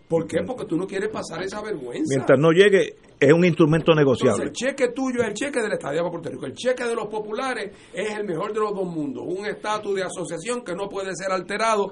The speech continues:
Speaker 1: salvo por consentimiento mutuo. Bueno, pues ese estatus no es posible. Por lo tanto, los populares tampoco quieren que ese cheque
Speaker 2: Empujar,
Speaker 1: llegue.
Speaker 2: sí, sí.
Speaker 1: Entonces, en el fondo, es todo un juego, todo un juego, y allá está el cajero esperando.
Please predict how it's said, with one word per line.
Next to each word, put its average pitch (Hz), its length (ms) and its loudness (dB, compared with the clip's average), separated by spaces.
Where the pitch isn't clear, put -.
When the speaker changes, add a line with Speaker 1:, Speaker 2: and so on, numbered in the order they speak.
Speaker 1:
salvo 156 340 2
por 151 160 -4
consentimiento 156 680 -6
mutuo. 123 400 -10
Bueno, 175 260 -2
pues - 200 -4
ese 208 220 -4
estatus 196 360 -4
no 165 120 0
es 247 40 -2
posible. 180 460 -4
Por 147 140 -8
lo - 60 -8
tanto, 254 420 -4
los 165 120 4
populares 175 440 -4
tampoco 202 480 -4
quieren 202 280 -2
que 220 100 -4
ese 254 160 -6
cheque 208 320 -6
Speaker 2:
Empujar, 139 440 2
Speaker 1:
llegue. - 220 -4
Speaker 2:
sí, - 100 -20
sí. - 140 -20
Speaker 1:
Entonces, 226 320 -2
en 202 80 -4
el 170 100 0
fondo, 208 640 -2
es 214 280 -6
todo 226 380 -2
un 165 180 -4
juego, 202 500 -2
todo 202 280 0
un 180 120 -2
juego, 196 360 -2
y 156 100 -2
allá 156 280 -4
está 247 120 -8
el 233 100 -8
cajero 233 440 -4
esperando. 214 640 -4